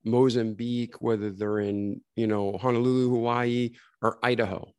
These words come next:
What should you be looking for in a good coach?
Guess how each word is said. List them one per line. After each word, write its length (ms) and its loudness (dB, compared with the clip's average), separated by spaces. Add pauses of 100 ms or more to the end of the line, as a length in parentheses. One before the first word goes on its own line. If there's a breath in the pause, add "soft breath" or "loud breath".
What 360 2
should 160 -4
you 60 -4
be 120 2
looking 300 -2
for 200 -2
in 60 -6
a 60 -6
good 340 -6
coach? 440 -8